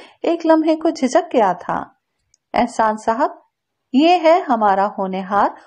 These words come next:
और काबिल ऑफिसर तैमूर, जिसने अनाबिया बेटी को बाजियाब करवाया है।" उन्होंने फख्र से तैमूर के शाने के गिर्द बाजू फैलाते हुए एहसान साहब से मुतारफ करवाया,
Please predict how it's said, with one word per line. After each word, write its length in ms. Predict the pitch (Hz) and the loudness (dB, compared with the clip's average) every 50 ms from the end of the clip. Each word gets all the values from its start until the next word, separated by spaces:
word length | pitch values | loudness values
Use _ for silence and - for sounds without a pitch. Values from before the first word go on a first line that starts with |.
| _ _ - | _ _ -2
और 120 | - 247 240 | 0 0 -2
काबिल 520 | 240 _ _ - 233 247 247 330 339 349 | -2 _ _ 0 0 0 0 0 0 0
ऑफिसर 460 | 262 214 220 - 190 190 - 254 285 | 0 0 0 -4 -12 -8 -4 -4 -4
तैमूर, 640 | 302 - - 254 214 202 196 180 175 165 - _ _ _ _ _ _ _ _ _ _ - | -4 0 0 0 0 0 -2 -6 -10 -12 -14 _ _ _ _ _ _ _ _ _ _ -2
जिसने 340 | - 359 370 - - 392 370 | 0 0 0 0 2 2 2
अनाबिया 500 | 359 320 262 247 254 262 262 294 302 302 | 4 4 2 2 0 0 -2 0 -2 -2
बेटी 360 | 294 294 262 262 262 294 277 | 0 0 -2 -4 -4 -8 -12
को 220 | 269 - - 302 311 | -6 -2 0 0 0
बाजियाब 580 | 311 - 214 208 208 - - 220 254 - - - | 0 0 0 0 -2 -2 -2 -2 -2 -2 -2 -2
करवाया 460 | - 208 202 185 175 175 170 175 190 - | -2 0 0 0 0 0 -2 -4 -4 -6
है।" 160 | 170 165 - _ - _ _ _ _ - - | -8 -8 -8 _ -20 _ _ _ _ -6 0
उन्होंने 340 | 277 294 320 349 349 349 359 | 2 4 4 4 4 2 0
फख्र 320 | 349 - 262 262 - 277 | -2 -4 -4 -4 -4 -6
से 160 | 277 - - 277 | -6 -6 -8 -6
तैमूर 420 | 277 - 214 202 208 214 233 240 - | -2 -2 -2 -2 -2 -4 -6 -4 -4
के 80 | 240 | -6
शाने 400 | 233 - - 196 185 180 185 185 | -4 -2 0 0 0 0 -2 -4
के 180 | 175 180 180 170 | -6 -6 -6 -6
गिर्द 280 | 170 - 214 240 277 269 - - - _ _ _ - - | -2 0 2 2 2 0 -6 -20 -20 _ _ _ -2 0
बाजू 400 | 277 277 285 285 - 370 359 370 | 2 2 2 0 -2 -4 -2 0
फैलाते 500 | 262 214 185 185 180 180 180 - 208 208 208 202 | 0 0 2 2 0 0 -2 -4 -8 -6 -4 0
हुए 120 | 196 226 349 - - - - _ - | 0 0 0 -2 -6 -16 -12 _ -4
एहसान 400 | - 302 302 - 311 302 320 320 | -4 -4 -2 0 0 2 2 2
साहब 300 | 320 - 294 269 285 285 | 0 0 0 0 0 -2
से 140 | 277 - 269 | -4 -4 -6
मुतारफ 460 | 247 220 220 208 185 175 175 175 - - | -4 -4 -2 -2 -2 -2 -2 -4 -6 -4
करवाया, 500 | 190 180 175 180 180 180 185 233 339 - | -4 -4 -2 0 0 2 2 2 0 -2